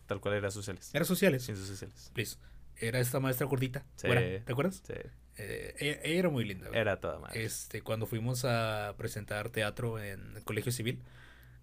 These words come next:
Speaker 2: creo
Speaker 1: Ah,
Speaker 2: que andaba
Speaker 1: ya.
Speaker 2: grabando, tomando fotos,
Speaker 1: Ella
Speaker 2: una
Speaker 1: era
Speaker 2: de
Speaker 1: la de la
Speaker 2: esas.
Speaker 1: cámara, es verdad.
Speaker 2: Sí. Este, pero sí, este, <laughs> la idea es que adelanté, ¿qué queda, qué, qué será que quedarían? ¿Un mes, dos meses?
Speaker 1: Sí.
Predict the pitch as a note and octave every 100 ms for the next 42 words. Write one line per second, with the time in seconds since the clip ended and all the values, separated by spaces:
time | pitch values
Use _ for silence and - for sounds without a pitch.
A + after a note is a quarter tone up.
0 | - A2+ G#2 A#2+ A2 G#2 G#2+ A2+ A2 G2+
1 | A2+ A#2+ G#2 G2+ A2 G#2+ - A2 G#2 G#2+
2 | G#2+ G2+ G2 F#2+ G2 G2 G2+ G2 G2+ G2
3 | - - - - - - - - - A2
4 | A2 - A2+ - A2 C#3 B2+ G2+ G2 -
5 | F#2+ - - - - - A#2 A2+ A#2 B2
6 | B2+ A#2 - A#2+ A#2+ A#2 A#2 B2 A#2+ B2
7 | - A#2+ B2+ B2 B2 D3 D3 C#3+ C#3 D3+
8 | D3 - A2+ G#2+ G#2 F#2+ - - - -
9 | - - - B2 C#3 D3 F3+ F3 E3+ F#3
10 | F#3+ - - -